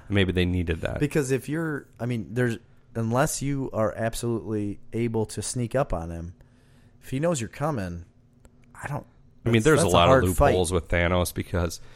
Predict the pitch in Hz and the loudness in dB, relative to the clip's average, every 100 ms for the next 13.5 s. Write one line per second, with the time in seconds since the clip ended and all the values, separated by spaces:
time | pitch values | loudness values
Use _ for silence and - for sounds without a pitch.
0 | - - 170 170 151 113 110 110 110 104 | -8 0 2 6 6 6 4 2 4 2
1 | 90 87 90 90 85 - 92 87 80 82 | 4 4 2 2 0 2 2 2 0 0
2 | 82 82 85 - 82 78 82 82 80 78 | 2 2 0 -2 -2 -2 -4 -6 -4 -4
3 | 76 - 85 82 80 78 80 82 78 78 | -6 -4 -2 0 -2 -4 -2 -2 0 -2
4 | - 90 82 78 78 - - 92 - 87 | -4 -4 0 -2 -4 -12 -6 -4 -2 -2
5 | 90 85 87 92 - 113 104 - - 101 | -2 -6 -8 -10 -8 -6 -4 -8 -8 -10
6 | - - - - 123 101 87 104 - - | -10 -14 -10 -4 -2 -2 -6 -6 -10 -20
7 | - - 117 113 107 - 113 113 98 101 | -20 -18 -6 0 0 0 -2 -2 0 -4
8 | - 107 104 98 92 92 95 101 80 - | -4 -4 -2 -2 -4 -4 -6 -6 -6 -2
9 | 98 104 - 98 104 110 - - - - | 0 2 2 2 2 0 -2 -10 -16 -6
10 | - 87 90 90 87 85 80 90 - - | -2 0 0 0 0 -2 -2 -4 -4 -4
11 | - - - - - - - - - - | -6 -10 -20 -20 -20 -20 -20 -20 -20 -20
12 | - - - - - - - - - 95 | -20 -20 -20 -20 -20 -20 -20 -12 -4 -2
13 | 90 87 90 80 | 0 -2 -4 -6